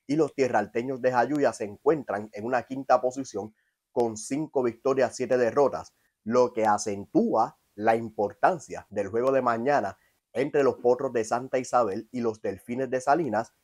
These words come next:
partido que se estará transmitiendo a través del YouTube de la Liga de Baloncesto Puertorriqueña en las voces de mis queridos compañeros Angelo Gaut y Eddie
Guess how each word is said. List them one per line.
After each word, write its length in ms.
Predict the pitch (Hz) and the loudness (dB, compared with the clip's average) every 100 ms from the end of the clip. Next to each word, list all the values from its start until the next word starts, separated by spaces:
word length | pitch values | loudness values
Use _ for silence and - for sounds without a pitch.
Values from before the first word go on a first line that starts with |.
| _ - | _ -8
partido 420 | 80 - 135 190 | -8 -4 -2 0
que 80 | 131 | -2
se 100 | 117 | -4
estará 220 | 107 104 | 0 0
transmitiendo 720 | 123 120 123 113 127 110 107 - | 0 -2 -4 -4 -2 -2 -2 0
a 120 | 127 | 2
través 320 | 127 123 139 | 2 2 0
del 280 | 120 113 104 | -2 -2 0
YouTube 400 | 131 208 214 95 _ _ _ _ | 0 0 -2 -10 _ _ _ _
de 140 | - 107 | -4 0
la 120 | 101 | 0
Liga 220 | 120 135 | 2 4
de 60 | 127 | 6
Baloncesto 640 | 120 110 127 127 127 110 | 6 2 -2 -4 -2 0
Puertorriqueña 920 | 120 135 147 143 139 120 101 107 113 _ _ _ _ _ _ _ - - | 0 0 -2 -2 -2 -2 -2 -4 -6 _ _ _ _ _ _ _ -12 0
en 140 | 139 | 4
las 160 | 160 117 | 6 6
voces 260 | 139 147 135 | 2 0 0
de 100 | 120 | 0
mis 180 | 117 | -2
queridos 460 | - 107 143 151 135 | -2 -2 0 0 -2
compañeros 760 | 123 117 110 107 131 110 107 - | -2 -2 0 0 0 0 -2 0
Angelo 500 | 131 147 135 127 113 | 0 2 0 2 4
Gaut 320 | 131 185 - - | 6 4 0 -12
y 240 | 123 107 | -6 -2
Eddie 340 | 135 147 147 | -2 -4 -8